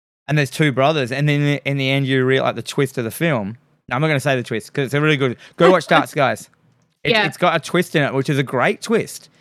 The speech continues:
Speaker 1: and, um, it's just a really good alien abduction film, which was quite creepy, like,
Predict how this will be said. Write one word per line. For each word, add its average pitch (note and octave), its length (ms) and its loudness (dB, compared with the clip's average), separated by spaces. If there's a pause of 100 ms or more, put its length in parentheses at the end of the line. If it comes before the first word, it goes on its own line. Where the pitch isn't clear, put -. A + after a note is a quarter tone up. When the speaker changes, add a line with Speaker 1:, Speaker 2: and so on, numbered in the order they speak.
(400)
Speaker 1:
and, C3+ 220 0
um, C3+ 400 0 (420)
it's D3 160 -4
just D3 160 -4
a D#3+ 80 2
really D3 500 4
good C3 460 2
alien C3 320 -2
abduction A#2+ 420 -4
film, A2+ 200 -6
which G2+ 80 -10
was B2 100 -4
quite - 400 -4
creepy, B2+ 640 -2 (460)
like, B2 320 0